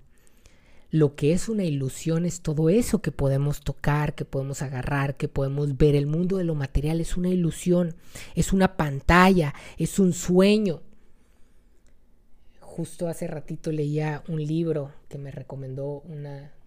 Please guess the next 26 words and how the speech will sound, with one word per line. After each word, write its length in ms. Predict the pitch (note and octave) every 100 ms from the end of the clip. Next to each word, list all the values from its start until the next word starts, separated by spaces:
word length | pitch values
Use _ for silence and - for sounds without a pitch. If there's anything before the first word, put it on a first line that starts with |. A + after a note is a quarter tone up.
| E3
una 120 | C#3
amiga 480 | C#3+ D3+ D3+ C#3 - - - - - -
y, 360 | - D3+ D3+ - - - -
y 100 | E3+
en 120 | D#3+
el 120 | D#3
libro, 600 | D#3 G3 A3 A3+ G3 - -
eh, 260 | - D#3 D3+
eh, 240 | D3+ D3
hablaba 300 | C#3+ D3+ E3
un 80 | F#3+
poquito 460 | F#3+ D#3+ G3 - F#3
de, 200 | E3 D3+
de 120 | D3+
la 120 | C#3+
cultura 440 | - D3+ C#3+ E3+ F#3
tolteca 800 | - D3 - F3 F#3+ F3 D#3+ F#3 -
y, 200 | - D#3+
y 60 | F3+
me 100 | E3
hizo 200 | E3 G#3
recordar 460 | G3 - D3+ E3+
mucho 280 | F3+ G#3 -
el 60 | G#3+
budismo 520 | D#3+ D#3 G#3+ A#3+ F#3
porque 400 | E3+ D#3+ D#3 C#3+